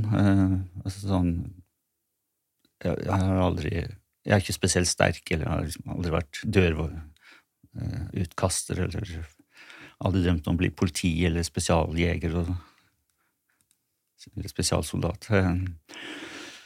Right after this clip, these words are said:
men, eh, jeg tenker på kanskje maskulinitet som, som en evne til å liksom fokusere på mål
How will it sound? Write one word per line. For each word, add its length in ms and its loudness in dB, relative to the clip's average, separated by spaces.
men, 240 8
eh, 440 8
jeg 200 8
tenker 180 6
på 140 8
kanskje 240 8
maskulinitet 600 6
som, 320 6
som 320 4
en 260 6
evne 460 4
til 340 4
å 380 8
liksom 180 2
fokusere 720 2
på 180 2
mål 380 10